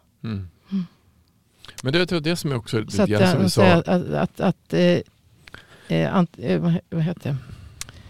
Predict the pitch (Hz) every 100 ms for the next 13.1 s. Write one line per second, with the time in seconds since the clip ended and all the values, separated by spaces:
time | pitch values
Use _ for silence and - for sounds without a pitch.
0 | - - - 208 - - 233 226 - -
1 | 190 165 160 - 175 175 - 202 233 -
2 | 214 180 147 - 156 160 147 127 - 135
3 | 156 165 160 180 208 185 - 214 190 -
4 | - - - 160 190 175 156 147 - -
5 | 180 110 202 - - - 92 90 90 101
6 | - 175 170 - 110 104 123 - 185 165
7 | - 175 202 208 196 185 156 156 139 -
8 | 170 156 151 135 - - - 165 139 71
9 | 147 147 143 - - - - 180 170 -
10 | - - 175 - 104 92 95 - 165 147
11 | 147 147 104 87 - - - - 143 143
12 | - - - - - - - 180 - -